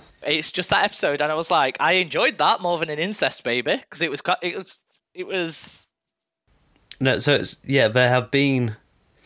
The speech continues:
Speaker 2: so, so whi-, so which, wait a minute, which episode are you refer-, have you seen the latest episode?
Speaker 1: No, right, no, does that get even worse?
Speaker 2: So, yeah,
Speaker 1: Right,
Speaker 2: it
Speaker 1: spoilers, the one I'm talking about is the two mums.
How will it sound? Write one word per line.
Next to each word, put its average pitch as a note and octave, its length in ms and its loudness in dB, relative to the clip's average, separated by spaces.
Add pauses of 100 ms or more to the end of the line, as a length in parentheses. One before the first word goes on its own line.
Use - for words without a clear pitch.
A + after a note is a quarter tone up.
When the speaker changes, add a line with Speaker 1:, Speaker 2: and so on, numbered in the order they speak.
(1200)
Speaker 2:
so, D3 260 2
so D#3+ 180 2
whi-, C#3+ 220 -2
so E3 180 2
which, D#3 260 0
wait C#3+ 200 2
a G#2+ 60 2
minute, G#2+ 240 0
which C3 260 -2
episode C3 580 -2
are A#2+ 80 0
you A#2 300 0
refer-, A2 300 -2
have B2 140 0
you B2+ 60 0
seen B2+ 220 0
the A#2 100 2
latest A#2 500 0
episode? - 600 -4 (420)
Speaker 1:
No, C#3+ 340 0 (240)
right, C3 280 0 (120)
no, B2 260 -4
does A#2+ 280 -10
that C3 180 0
get C3 120 -4
even A#2+ 220 -10
worse? G2+ 320 -6
Speaker 2:
So, C#3+ 560 2 (1300)
yeah, C#3 260 0
Speaker 1:
Right, C#3 160 6
Speaker 2:
it C#3+ 80 4
Speaker 1:
spoilers, F3+ 600 2
the D#3 140 -8
one F3+ 140 -2
I'm F3 120 -2
talking D#3+ 300 -6
about C3 240 -2
is A#2+ 120 -10
the A#2 100 -12
two C3+ 180 -10
mums. G2+ 420 -14